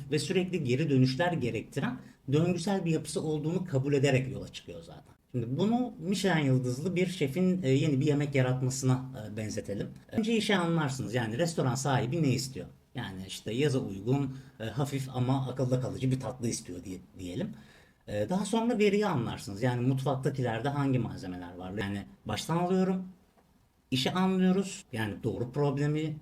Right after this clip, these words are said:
tespit etmeye çalışıyoruz, doğru sorular sormaya çalışıyoruz. Elimizdeki veriyi anlıyoruz. Daha sonra veriyi hazırlıyoruz.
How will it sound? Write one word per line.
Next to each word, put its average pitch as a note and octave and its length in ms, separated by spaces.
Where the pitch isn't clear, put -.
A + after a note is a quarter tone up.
tespit C#3+ 280
etmeye D3+ 280
çalışıyoruz, C#3+ 520
doğru C3 200
sorular C3+ 380
sormaya D3 440
çalışıyoruz. D#3 600
Elimizdeki C3+ 560
veriyi G#2 320
anlıyoruz. F#3 760
Daha G3+ 160
sonra F3+ 360
veriyi F3 240
hazırlıyoruz. C3+ 840